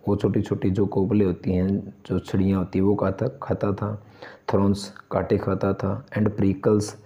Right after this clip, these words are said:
कांटेदार झाड़ियाँ खाता था। And when anybody spoke to him, और जब भी कोई एनिमल्स कोई उसको कुछ बोलता, he said huff, वो सिर्फ हफ कहता, just huff, केवल मात्र हफ बोलता, and no more, इससे ज़्यादा वो कुछ भी नहीं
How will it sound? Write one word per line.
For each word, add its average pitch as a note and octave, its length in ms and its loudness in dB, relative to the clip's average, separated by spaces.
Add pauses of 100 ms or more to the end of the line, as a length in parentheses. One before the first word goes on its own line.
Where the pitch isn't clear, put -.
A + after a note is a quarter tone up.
(240)
कांटेदार A2+ 460 4
झाड़ियाँ F#2 420 2
खाता F2 340 -4
था। - 240 -4
And A#2 200 2
when A#2+ 260 4 (140)
anybody A2+ 380 4 (120)
spoke A2 360 -2
to F#2+ 140 2
him, G2 220 2 (420)
और A2 140 2
जब C3 300 4
भी A#2+ 100 4
कोई G#2+ 240 2
एनिमल्स G2+ 480 0
कोई G#2 220 0
उसको - 360 -2 (440)
कुछ G2 180 -2
बोलता, F#2 640 0 (440)
he F#2+ 180 2
said F#2 160 4
huff, E2+ 200 -2 (320)
वो G2 120 2
सिर्फ - 480 -2
हफ F#2+ 140 -2
कहता, G2+ 500 -4
just A2+ 300 0
huff, - 220 -8 (200)
केवल B2+ 360 4
मात्र F#2 480 0
हफ G2 160 -2
बोलता, F#2 520 -2
and F#2+ 220 2
no F#2+ 120 2
more, F2+ 220 0 (120)
इससे F#2+ 320 0
ज़्यादा F2 320 0
वो F2+ 120 -6
कुछ - 280 -8
भी F2+ 100 -2
नहीं F2+ 340 -2